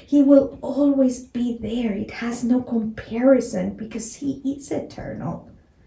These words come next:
There has been no time in which God did not exist. That's why he can use only "I am." He was "I am" in the past, he is "I am" in the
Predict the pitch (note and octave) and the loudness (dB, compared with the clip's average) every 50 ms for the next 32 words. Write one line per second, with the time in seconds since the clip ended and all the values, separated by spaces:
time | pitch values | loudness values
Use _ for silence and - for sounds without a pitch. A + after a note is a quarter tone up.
0 | _ - _ _ - - - - _ - - G#3+ - - A3 G#3+ - - - - | _ -20 _ _ -20 -20 -20 -20 _ -2 -2 -2 -2 0 -2 -2 -2 -4 -6 -2
1 | A3 A3 A3 A3 A3 G#3+ G#3+ A3 - - _ _ _ _ _ _ - B3 B3 B3 | 0 2 4 4 4 4 2 0 -4 -14 _ _ _ _ _ _ 2 4 10 10
2 | C4 D4 D4 D4+ E4 D#4+ D#4 - - - - - - - D4 D#4 D#4+ D#4 C#4 G#3 | 10 10 10 8 4 2 0 -2 -8 -12 -12 -12 -8 -8 -6 -6 -4 -2 -2 -2
3 | F#3+ F3 - - G3+ - - - - - - F#3+ G3 A#3 A#3 - - F#3+ F3+ G#3 | -2 -4 -4 -6 -6 -6 -6 -8 -10 -10 -10 -10 -8 -8 -8 -6 -6 -8 -6 -6
4 | G3 F#3 G3 F#3 F#3+ F#3+ - A3 - - - - - - A#3 B3+ C#4 C4+ - - | -6 -6 -6 -6 -8 -8 -8 -10 -10 -10 -12 -10 -8 -6 -4 -4 -6 -6 -6 -10
5 | - - - - - _ _ _ _ _ _ _ _ _ _ _ _ _ _ _ | -10 -10 -12 -18 -20 _ _ _ _ _ _ _ _ _ _ _ _ _ _ _
6 | _ _ _ _ - G#3 G3 A3 - - - - C4+ A3+ A#3 A3+ A3+ A#3 A#3+ A#3 | _ _ _ _ -16 -14 -14 -10 -8 -8 -8 -6 -2 -2 -2 0 0 0 2 4
7 | A#3 B3 B3+ - - - - _ _ _ _ _ - B3 A#3 - - B3+ B3+ B3 | 4 4 2 0 -4 -14 -20 _ _ _ _ _ -12 -10 -10 -4 2 4 4 6
8 | A#3+ A#3+ A#3+ A#3+ A#3+ A#3 A#3 - - - - _ - - _ - B3+ C#4+ D#4+ D#4 | 6 4 2 2 2 0 -2 -4 -8 -10 -14 _ -20 -18 _ 4 4 6 6 6
9 | B3 G#3 F#3+ F3+ F#3 F#3 F#3 F#3 - - _ _ _ _ _ _ _ _ _ _ | 4 2 2 0 0 -2 -4 -6 -10 -20 _ _ _ _ _ _ _ _ _ _
10 | - A3 A#3 A#3 A#3 A3+ A#3 A3+ A3+ A3 G#3 - - - - - _ _ _ _ | -4 0 0 0 2 2 0 0 0 0 -2 -6 -8 -12 -20 -20 _ _ _ _
11 | _ _ _ _ _ _ _ _ - _ _ - - A3+ G#3+ A#3 A#3 A#3 - - | _ _ _ _ _ _ _ _ -20 _ _ -2 0 2 2 2 2 0 -2 -2
12 | A3+ A#3 A#3 A#3 A3+ A#3 A#3 A#3+ A#3+ A#3+ A#3 A#3 A3 - - - A3 A3+ A#3 A#3 | 2 2 2 4 4 4 4 6 6 4 4 4 2 0 -2 -2 0 2 2 2
13 | A3+ A3+ - - - - A3+ A#3 A#3 A3+ - - - A#3+ A#3+ A#3 - A3+ A#3 A#3+ | 2 0 -2 -8 -6 -4 -2 0 0 0 -2 -4 -4 -2 -2 0 2 2 4 4
14 | A#3+ A#3 A3 A3+ A3 G#3+ - - | 4 4 2 2 2 2 0 0